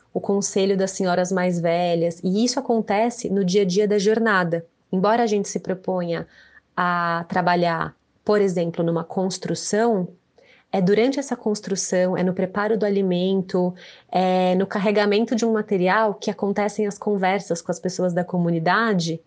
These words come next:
e são essas as conversas que acabam trazendo toda essa potência de transformação individual a partir da vivência comunitária. Então, a jornada, basicamente, é isso. É uma proposta intensa de vivência comunitária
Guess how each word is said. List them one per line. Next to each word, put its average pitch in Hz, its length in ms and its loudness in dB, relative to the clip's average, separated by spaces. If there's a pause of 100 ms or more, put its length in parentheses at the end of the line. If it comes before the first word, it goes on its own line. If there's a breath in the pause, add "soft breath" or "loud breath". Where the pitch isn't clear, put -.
(360 soft breath)
e 190 80 -2
são 208 220 0
essas 226 220 0
as 233 120 0
conversas 202 540 -2
que - 140 -8
acabam 190 600 -2 (400 loud breath)
trazendo 196 440 0
toda 214 180 0
essa 240 160 0
potência 214 500 -2
de 196 120 -2
transformação 196 680 -2
individual 190 800 0 (400)
a 185 120 2
partir 202 400 -2
da 202 100 2
vivência 208 420 -2
comunitária. 208 800 0 (400)
Então, 214 280 0
a 240 40 4
jornada, 226 840 2
basicamente, 208 1120 0 (320 soft breath)
é 240 280 2
isso. 185 440 -2 (360)
É 190 80 2
uma 208 120 2
proposta 202 560 -4
intensa 233 600 0
de 202 100 0
vivência 190 400 -2
comunitária 170 960 -2